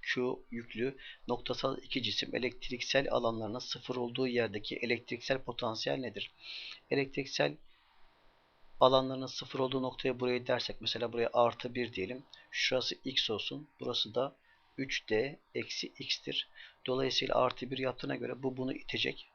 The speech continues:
bu bunu da itecek. Dolayısıyla bu iki itme kuvveti birbirine eşit olmalı. Dolayısıyla buradaki elektrik alanları yazdığımızda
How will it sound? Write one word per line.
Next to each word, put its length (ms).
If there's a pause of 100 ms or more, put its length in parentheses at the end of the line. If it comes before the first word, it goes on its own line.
(100)
bu 120
bunu 200
da 80
itecek. 420
Dolayısıyla 480
bu 140
iki 260
itme 240
kuvveti 500
birbirine 360
eşit 220
olmalı. 360
Dolayısıyla 420
buradaki 320
elektrik 480
alanları 360
yazdığımızda 800